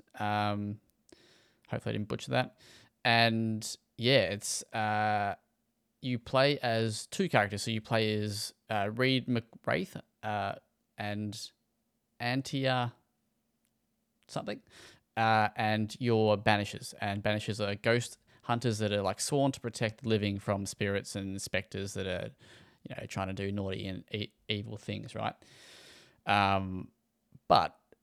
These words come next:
what happens is that during one of their last missions, uh, Antia, uh, so, sorry, just to, just for context, just before that,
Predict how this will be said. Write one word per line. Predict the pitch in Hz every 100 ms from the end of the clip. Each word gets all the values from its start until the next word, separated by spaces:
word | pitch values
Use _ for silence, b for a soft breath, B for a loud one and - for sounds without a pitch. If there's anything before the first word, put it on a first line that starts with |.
| _
what | 123 123
happens | 127 127 123 113
is | 120 107
that | 117 107
during | 123 127 120
one | 113 110
of |
their | 107
last | 104 101 101
missions, | 160 165 120 107 107 - -
uh, | 98 95 92 95 95 98 - _ _ _ _
Antia, | 113 113 113 120 92 123 165 _ _ _
uh, | 104 107
so, | - 143
sorry, | - 131 117
just | 113 127 -
to, | 117 110 -
just | - 113
for | - 104 95 - -
context, | 110 107 -
just | 104 -
before | 113 - 127
that, | 127 120 -